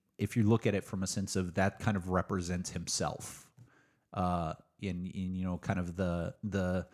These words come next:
the mystery just behind, you know, the secretiveness that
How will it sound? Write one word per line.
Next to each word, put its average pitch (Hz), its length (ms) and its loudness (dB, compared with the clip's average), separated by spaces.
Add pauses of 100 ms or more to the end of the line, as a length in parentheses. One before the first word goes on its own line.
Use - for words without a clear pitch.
(320)
the 107 80 4
mystery 98 600 4
just 98 240 -2
behind, 87 540 2
you 87 80 -4
know, 87 140 -2
the 85 80 -2
secretiveness 87 1080 -2
that 85 260 0